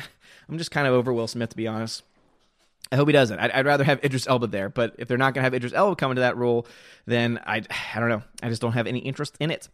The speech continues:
What's going on over at D-Live Peeps? Captain K-Man, thank you so much for the three ice cream donation. And Death Knight one two three, thank you very much for the follow over there. I appreciate it very, very much so. Remember that you're, if you're over on D-Live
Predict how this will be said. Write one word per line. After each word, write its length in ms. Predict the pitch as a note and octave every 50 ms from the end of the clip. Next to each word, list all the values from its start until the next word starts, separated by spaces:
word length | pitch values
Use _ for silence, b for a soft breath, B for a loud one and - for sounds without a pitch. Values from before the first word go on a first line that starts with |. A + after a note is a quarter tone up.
| _ B B B B B
What's 140 | - C#3+ -
going 160 | F3 E3+ E3
on 120 | E3 D#3+ D#3
over 120 | D3+ D#3
at 80 | D3 C3+
D-Live 440 | D#3 D#3+ D#3+ D#3+ D3+ D3 C#3+ -
Peeps? 280 | - F#3+ F#3+ D#3 - -
Captain 340 | - - G3 G3 E3 F3+ D#3+
K-Man, 540 | - - G3 A#3+ C4+ B3+ A3+ G3+ G3 G3 F3+
thank 100 | G#3+ G3
you 60 | F#3+
so 100 | - G#3
much 140 | G3+ F#3+ F#3
for 80 | F#3
the 80 | E3 D3
three 200 | - F#3+ G#3 G#3
ice 200 | G3 A3+ A#3 -
cream 140 | B3 A#3 G#3+
donation. 480 | A3+ G3+ F3+ E3+ D#3+ D3+ - E3+ E3+
And 300 | D#3+ E3 D#3+ D#3+ - C#3+
Death 280 | A2 F3 A3 B3 B3 A#3+
Knight 240 | A#3+ B3 A#3+ A#3+ G3
one 240 | F#3+ G#3 A#3 A#3+
two 180 | F#3+ A#3 A#3 A3
three, 240 | G#3+ A3 A3+ A3+ G#3
thank 140 | G#3+ A3 G#3+
you 80 | G#3+
very 80 | G#3 G#3
much 60 | G3
for 60 | G3+
the 80 | F#3+ G3
follow 360 | - F3+ F#3 G3+ A3 G#3 F3
over 100 | D3+ C3+
there. 220 | B2+ B2+ B2+ C3+
I 60 | C#3 D3
appreciate 520 | - - - D#3 F3+ - - B2+ B2 A#2+
it 120 | B2 - -
very, 180 | B2+ C3 C#3+ D3+
very 140 | C#3 C#3+ D3
much 200 | D3 C#3+ - -
so. 180 | D#3+ D3+ - B B B B B D#3
Remember 220 | E3+ G#3+ B3 A#3+
that 140 | A#3 A3 A3
you're, 100 | A3 G#3+
if 80 | - G#3+
you're 180 | A3 A3 - -
over 320 | A3+ C4 C#4+ B3 A#3+ A#3
on 220 | F#3+ G3+ G3+ G3 E3
D-Live 520 | D3+ A3+ C#4 C4+ E3 A#2+ G2 - - -